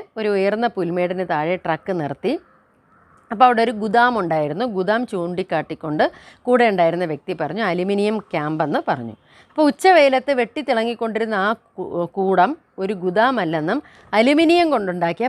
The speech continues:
പാർപ്പിടമാണ്, അലുമിനിയം കൊണ്ടുണ്ടാക്കിയ ഒരു തകര ഷീറ്റ് കൊണ്ട് മറച്ച ഒരു പാർപ്പിടമാണെന്ന് മനസ്സിലാക്കി. അപ്പോൾ അലുമിനിയം, അലുമിനിയം ക്യാമ്പിൽ ഞങ്ങളെ കൊണ്ടുവന്ന്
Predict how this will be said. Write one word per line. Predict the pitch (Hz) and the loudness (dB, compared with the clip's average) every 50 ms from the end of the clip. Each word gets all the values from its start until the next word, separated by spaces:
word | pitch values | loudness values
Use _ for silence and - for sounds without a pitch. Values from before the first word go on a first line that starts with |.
| - - | -2 -2
പാർപ്പിടമാണ്, | 165 156 156 - - 160 151 156 151 156 151 156 160 | -2 -2 -2 -4 -6 -4 -4 -2 -2 -2 -2 -2 -2
അലുമിനിയം | 180 196 202 214 220 233 233 240 220 | -2 -2 -2 0 0 0 -2 -2 -2
കൊണ്ടുണ്ടാക്കിയ | 196 180 170 165 175 170 175 - 233 196 | -4 -4 -2 0 0 -2 0 -2 -2 -2
ഒരു | 180 175 - 175 | -2 -2 -2 -2
തകര | 160 156 175 185 190 - | 0 0 -2 -2 -2 -6
ഷീറ്റ് | - 190 170 - 190 170 | -8 -10 -10 -8 -6 -4
കൊണ്ട് | 175 175 180 190 190 | -4 -2 -2 -2 -2
മറച്ച | 165 151 151 156 - - 190 | -2 -2 -2 -4 -4 -4 -4
ഒരു | 165 156 - - - | -2 -2 -2 0 0
പാർപ്പിടമാണെന്ന് | 160 143 131 - 170 160 165 151 151 143 139 139 196 277 302 | -2 -2 -2 -6 -4 -4 -4 -4 -4 -6 -6 -6 -4 -4 -4
മനസ്സിലാക്കി. | 233 165 - - 104 107 - _ - - _ _ - - _ - - - _ _ | -4 -6 -8 -12 -14 -14 -16 _ -20 -20 _ _ -20 -20 _ -20 -20 -20 _ _
അപ്പോൾ | - 302 294 | 4 4 6
അലുമിനിയം, | 285 294 277 311 294 320 320 320 302 262 269 - 226 233 | 6 6 2 2 4 2 2 2 0 -4 -2 2 2 2
അലുമിനിയം | 240 247 254 277 277 294 294 277 240 | 2 2 2 0 0 0 0 0 2
ക്യാമ്പിൽ | 254 247 247 254 294 285 262 | 0 0 2 0 0 -2 -2
ഞങ്ങളെ | 233 233 233 240 240 - | 0 0 0 0 0 -2
കൊണ്ടുവന്ന് | 233 233 226 240 240 226 226 233 233 | -4 0 0 0 2 2 0 0 0